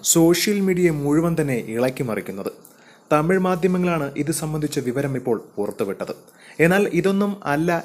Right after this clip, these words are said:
യാഥാർത്ഥ്യം, ഇതൊക്കെ ഫേക്ക് ന്യൂസ് ആണെന്ന് പറഞ്ഞുകൊണ്ട് തൃഷയോ ചിമ്പുവോ ഇതുവരെ രംഗത്ത് വന്നിട്ടുമില്ല. ഇത് സംബന്ധിച്ച് ഔദ്യോഗികമായി ഇതുവരെ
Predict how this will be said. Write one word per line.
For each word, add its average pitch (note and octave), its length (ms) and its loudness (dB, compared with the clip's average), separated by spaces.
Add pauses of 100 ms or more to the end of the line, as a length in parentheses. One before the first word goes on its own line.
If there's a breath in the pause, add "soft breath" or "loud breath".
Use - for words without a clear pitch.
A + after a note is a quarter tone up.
യാഥാർത്ഥ്യം, D3+ 540 -2 (340 loud breath)
ഇതൊക്കെ E3 460 0
ഫേക്ക് E3 320 2
ന്യൂസ് F#3 240 -2
ആണെന്ന് E3+ 260 0
പറഞ്ഞുകൊണ്ട് D3+ 580 -2
തൃഷയോ D3+ 480 0 (100)
ചിമ്പുവോ C3+ 540 -2
ഇതുവരെ C3+ 380 0
രംഗത്ത് A#2 280 -4
വന്നിട്ടുമില്ല. G2 460 -6 (680 loud breath)
ഇത് C3+ 140 0
സംബന്ധിച്ച് D#3 480 0 (120)
ഔദ്യോഗികമായി D#3 640 4
ഇതുവരെ D3 380 0